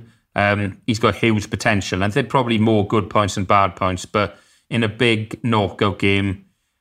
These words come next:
where the pressure is on and one mistake and you're out of the tournament, you know, it's a big risk pick playing him, I think. So having Biggar and Anscombe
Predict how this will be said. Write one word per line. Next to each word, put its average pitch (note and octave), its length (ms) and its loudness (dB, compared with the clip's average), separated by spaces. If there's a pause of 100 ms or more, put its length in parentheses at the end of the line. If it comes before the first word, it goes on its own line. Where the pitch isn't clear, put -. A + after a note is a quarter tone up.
(140)
where G2+ 240 2
the F#2+ 80 -2
pressure G#2 560 0
is F#2+ 160 0
on G2 480 -2 (460)
and G#2+ 160 2
one G#2+ 200 4
mistake G2+ 520 0
and F#2+ 300 -2
you're G2+ 160 2
out G2+ 180 0
of G2+ 40 -4
the F#2+ 80 -2
tournament, F#2 720 0 (220)
you G#2+ 80 2
know, F#2 320 0 (140)
it's A#2+ 240 -2
a G#2+ 40 2
big G2+ 260 2
risk G#2 440 -2
pick A2+ 220 -4
playing G#2+ 280 2
him, G#2+ 120 4
I G#2+ 80 2
think. A2+ 260 0
So G2+ 300 0 (320)
having G#2+ 360 2
Biggar G2 380 0
and G2 80 0
Anscombe G2 720 -2